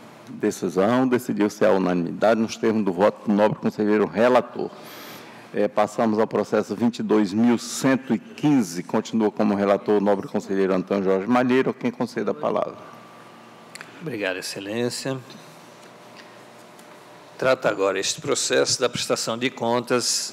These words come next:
Speaker 2: eh, da Fundação Aldeia de Comunicação do Acre, fundacre, referente ao exercício de dois mil e quinze. Eh, aponta o relatório que foi assinado um termo de co-,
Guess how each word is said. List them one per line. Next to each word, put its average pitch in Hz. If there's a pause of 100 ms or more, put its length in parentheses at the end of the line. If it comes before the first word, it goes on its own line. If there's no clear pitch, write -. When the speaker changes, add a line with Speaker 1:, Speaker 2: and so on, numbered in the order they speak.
(120)
Speaker 2:
eh, 101
da 101
Fundação 113
Aldeia 107 (340)
de 185
Comunicação 104
do 92
Acre, 101
fundacre, 101
referente 95
ao 101
exercício 101
de 92
dois 95
mil 95
e 90
quinze. 127 (1300)
Eh, 117 (920)
aponta 123
o 113
relatório 131
que 120
foi 113
assinado 104
um 98
termo 101
de 92
co-, 101